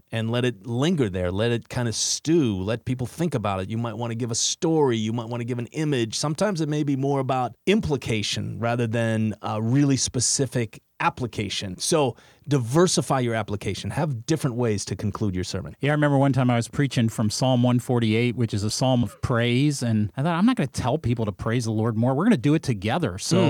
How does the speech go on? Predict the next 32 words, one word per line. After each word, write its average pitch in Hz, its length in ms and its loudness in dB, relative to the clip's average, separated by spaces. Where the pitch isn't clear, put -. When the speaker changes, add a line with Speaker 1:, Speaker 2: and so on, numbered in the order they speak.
Speaker 1:
Hmm. 104 140 -4
Speaker 2:
one 123 140 2
of 131 80 2
our 143 80 4
musicians 127 520 0
wrote 120 180 2
a 113 40 0
song 123 400 0
based 113 340 -2
on 127 180 0
that 123 180 -2
psalm, 135 420 0
and 120 140 0
at 113 80 -6
the 123 100 0
end 135 120 0
of 131 60 0
my 131 120 0
sermon, 131 360 -2
I 120 60 -2
said, 113 220 -4
"We're 131 100 -4
gonna 143 180 0
stand 131 400 -2
right 143 160 0
now, 143 220 -4
we're 123 60 -4
gonna 131 160 -4
sing 139 400 -2
this 139 160 0
song 127 440 0
and 98 160 -4